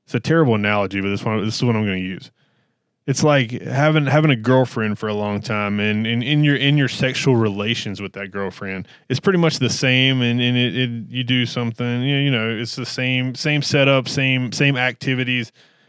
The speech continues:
And then you finish, go home. Uh, then, then, like, a year in,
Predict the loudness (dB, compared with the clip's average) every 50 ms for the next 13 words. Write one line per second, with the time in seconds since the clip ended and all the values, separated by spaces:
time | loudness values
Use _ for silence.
0 | _ _ _ -4 -2 0 0 0 0 0 -2 -2 -2 -2 0 -2 -2 -2 0 0
1 | 0 0 -2 -4 -6 -10 _ _ _ _ _ _ _ _ _ _ _ -2 2 2
2 | 4 4 2 0 0 2 4 4 4 4 2 -2 -4 0 2 2 4 4 2 2
3 | 0 0 -2 -2 -2 0 0 2 4 4 6 6 6 6 6 4 2 0 -4 -8
4 | -12